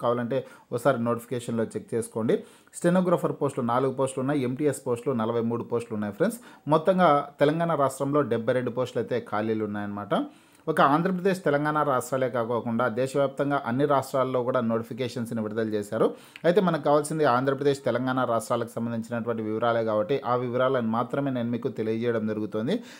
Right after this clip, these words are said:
దేశవ్యాప్తంగా అయితే మొత్తం మూడు వేల ఎనిమిది వందల ఇరవై పోస్టుల భర్తీ కోసం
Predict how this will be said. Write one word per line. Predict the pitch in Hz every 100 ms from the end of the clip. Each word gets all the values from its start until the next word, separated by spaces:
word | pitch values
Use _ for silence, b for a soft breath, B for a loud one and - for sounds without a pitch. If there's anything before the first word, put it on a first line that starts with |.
| B
దేశవ్యాప్తంగా | 135 170 175 175 170 165 156
అయితే | 143 151
మొత్తం | 127 120 147
మూడు | 123 139
వేల | 139 135
ఎనిమిది | 127 120 120
వందల | 120 120
ఇరవై | 120 113 113
పోస్టుల | 110 120 120 113
భర్తీ | 104 107 117
కోసం | 113 113 139 117